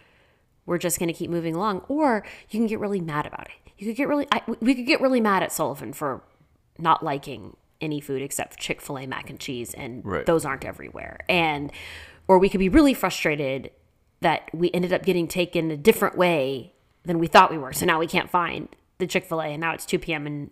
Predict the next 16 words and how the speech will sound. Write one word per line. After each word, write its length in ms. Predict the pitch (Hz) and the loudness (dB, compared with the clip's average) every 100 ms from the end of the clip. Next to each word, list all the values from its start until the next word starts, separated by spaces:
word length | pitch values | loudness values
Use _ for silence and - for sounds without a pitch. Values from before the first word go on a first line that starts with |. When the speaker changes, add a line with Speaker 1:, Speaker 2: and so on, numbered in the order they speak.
| - | -8
Speaker 1:
nobody's 380 | 170 165 160 160 | -4 -2 -2 -6
eaten. 340 | - 143 135 | -8 -12 -12
And 200 | 143 143 - - - _ _ _ _ - | -12 -12 -16 -20 -20 _ _ _ _ 4
all 120 | 220 | 6
those 200 | 302 277 | 6 4
things 180 | 226 190 | 2 -4
happened. 760 | - 226 285 151 117 117 147 - _ _ _ _ _ _ _ - | -4 -4 -4 -4 -6 -6 -10 -12 _ _ _ _ _ _ _ -2
But, 320 | 190 175 - - _ _ _ _ - - | 0 0 -4 -18 _ _ _ _ -14 -6
you 120 | 180 | -4
know, 180 | 165 - | -4 -6
I 100 | 165 | -8
think 280 | - 175 - | -6 -8 -8
over 140 | 180 160 | -10 -8
the 100 | 156 | -6
years 280 | 156 170 165 | -4 -4 -6
we've 340 | 156 - - | -10 -12 -20